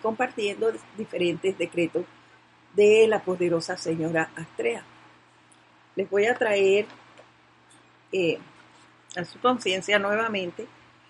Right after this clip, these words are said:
la primera parte de este decre-, de este discurso que se divide en tres.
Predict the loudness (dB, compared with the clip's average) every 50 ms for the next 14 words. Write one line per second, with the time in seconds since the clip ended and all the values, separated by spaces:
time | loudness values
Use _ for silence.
0 | _ _ 0 2 4 4 4 2 -2 -4 -2 -2 -2 0 0 0 0 0 2 4
1 | 4 4 4 2 -2 -2 -2 -2 -2 -2 -2 -4 -4 -4 -4 -4 -4 -4 -8 -6
2 | -4 -2 -2 -2 -2 -4 -6 -4 -2 0 0 0 -2 -2 0 0 0 2 0 -2
3 | -4 -6 -8 -8 -6 -4 -4 -4 -4 -4 -4 -4 -2 0 2 2 2 2 0 0
4 | -2 -2 -2 -4 -4 -6 -6 -8 -12 -14 -16